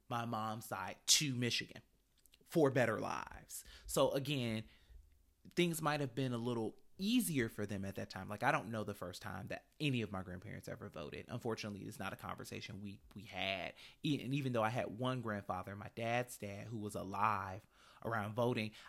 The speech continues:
I remember specifically my grandfather died in Decem-, no, I'm sorry, not December. He died in October of two thousand eight, which was the year after I had graduated Morehouse. I graduated in May of two thousand seven.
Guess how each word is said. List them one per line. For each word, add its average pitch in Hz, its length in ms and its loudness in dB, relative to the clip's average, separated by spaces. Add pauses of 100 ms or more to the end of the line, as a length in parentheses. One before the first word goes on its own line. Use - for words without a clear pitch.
I 117 100 12
remember 120 360 8
specifically 117 560 -4
my 110 140 -2
grandfather 110 320 -2
died 101 400 2
in 104 300 -6 (260)
Decem-, 113 400 -2 (160)
no, 107 80 -6
I'm 98 80 -10
sorry, 92 260 -10
not 107 140 -4
December. 101 260 -10
He 113 60 -8
died 101 220 -4
in 90 100 -10
October 95 420 -2
of - 140 -10
two 117 120 -6
thousand 107 360 -12
eight, 131 240 -8 (260)
which - 220 -8 (100)
was 110 240 -10 (800)
the 120 100 2
year 117 240 4
after 117 180 4
I 104 60 2
had 104 100 -2
graduated 92 300 -6
Morehouse. 95 380 -6
I 95 60 0
graduated 90 420 -8
in 92 100 -6
May 90 280 -6 (220)
of - 120 -12
two - 100 -8
thousand 113 280 -12
seven. 113 260 -2